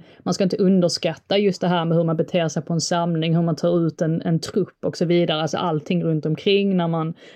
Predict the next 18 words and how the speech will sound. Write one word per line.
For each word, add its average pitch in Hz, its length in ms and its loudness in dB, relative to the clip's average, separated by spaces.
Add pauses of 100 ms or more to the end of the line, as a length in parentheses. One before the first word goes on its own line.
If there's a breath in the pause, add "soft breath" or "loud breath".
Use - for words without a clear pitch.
(120)
bor 185 260 4
med 175 140 2
ett 165 120 -4
lag 185 380 2
och 175 140 -2
arbetar 170 340 -2
så 175 160 -2
tätt - 300 -6
som - 140 -6
man 170 120 -2
ändå 156 200 0
gör 185 360 0
under 165 220 0
de 160 200 -2
veckorna 160 480 -4
när 165 120 -2
man 160 120 -2
är 180 180 -2